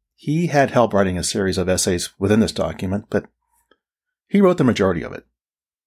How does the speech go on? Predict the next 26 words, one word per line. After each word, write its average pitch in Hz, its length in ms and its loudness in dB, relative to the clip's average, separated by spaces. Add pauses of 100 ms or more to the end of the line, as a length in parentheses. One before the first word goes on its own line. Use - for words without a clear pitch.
(920)
The - 100 -8
purpose 117 400 0
of 117 120 2
this 117 120 2
document 135 500 0 (1120)
was 117 140 -6
to 127 100 0
help 143 220 0
ratify 110 640 2 (280)
the 101 100 -2
proposed 117 640 0
United 98 300 0
States 98 340 -2
Constitution. - 880 -8 (1900)
Thinking 139 320 2
ahead 127 380 2
to 101 80 -4
the 107 80 0
process 135 480 0
of 92 80 -2
electing 104 400 0
future 101 320 -4
presidents, 90 580 -4 (520)
Hamilton 165 440 0
worried 110 340 4
that 85 180 -2